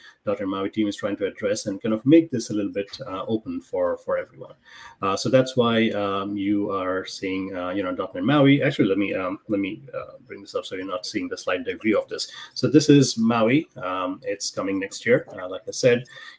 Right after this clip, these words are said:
and it's essentially meant to give you more confidence, you know, in, in writing cross-platform dot net apps. Uh, it's not Xamarin, it's just all baked into dot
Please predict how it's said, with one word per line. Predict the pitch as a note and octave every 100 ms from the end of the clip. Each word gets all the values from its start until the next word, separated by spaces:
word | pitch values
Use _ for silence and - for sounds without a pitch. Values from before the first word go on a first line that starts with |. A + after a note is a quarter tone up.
| -
and | A2+ A2+ A2
it's | - C#3+ - -
essentially | C3+ - F#3+ - C#3
meant | A2+ A2+ A2+
to | G#2+
give | A2 A#2+
you | A#2
more | A2+ A2+ G#2+
confidence, | - A2+ - - - - -
you | G2+
know, | G2+
in, | F#2+ G2+ G2 G2
in | A#2 G#2+
writing | A2 B2+ A2
cross-platform | G#2 G#2+ G#2+ - G2+ - F#2+
dot | F#2+ -
net | F2
apps. | G2 F2+ - - - - _
Uh, | F#2+ F#2 F#2+
it's | F2+ -
not | A2 G#2+ - - G#2+
Xamarin, | A#2+ A2+ A#2+ A#2
it's | G2+ -
just | G#2+ -
all | G2+ G#2+ G2
baked | G2+ A2 G#2+
into | F#2+ G#2 F#2+
dot | F#2+ F#2